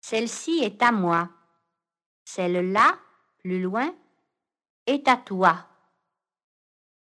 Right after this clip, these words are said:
Un garçon. Celui-ci est mon garçon.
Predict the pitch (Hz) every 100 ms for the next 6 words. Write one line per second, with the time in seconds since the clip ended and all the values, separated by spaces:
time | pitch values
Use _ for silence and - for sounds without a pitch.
0 | - 185 180 208 220 - - 269 302 320
1 | _ _ _ _ _ _ _ - - 240
2 | 254 277 - - 339 - - 202 214 -
3 | - 190 202 254 302 233 220 - - 185
4 | 190